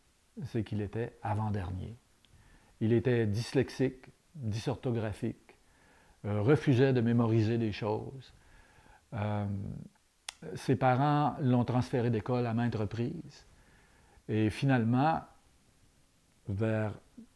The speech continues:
la, la deuxième partie du secondaire, on l'a envoyé dans un pensionnat. Et, euh, ce jeune homme qui avait des problèmes d'apprentissage,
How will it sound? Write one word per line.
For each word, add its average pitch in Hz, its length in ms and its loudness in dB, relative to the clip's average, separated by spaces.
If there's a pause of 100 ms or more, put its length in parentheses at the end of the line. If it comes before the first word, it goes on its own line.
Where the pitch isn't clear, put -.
(120)
la, 113 140 -2
la 110 340 -2
deuxième 110 480 2
partie 110 320 -4
du 98 100 -2
secondaire, 113 800 -4 (360)
on 117 120 2
l'a 120 120 4
envoyé 113 400 2
dans 113 460 -2
un 101 200 -4
pensionnat. 117 580 -4 (1800)
Et, 143 680 4
euh, 107 500 -4
ce 113 180 -6
jeune 110 220 0
homme 156 320 0
qui 113 180 -2
avait 110 280 -2
des 104 160 -2
problèmes 104 420 -2
d'apprentissage, 113 960 -6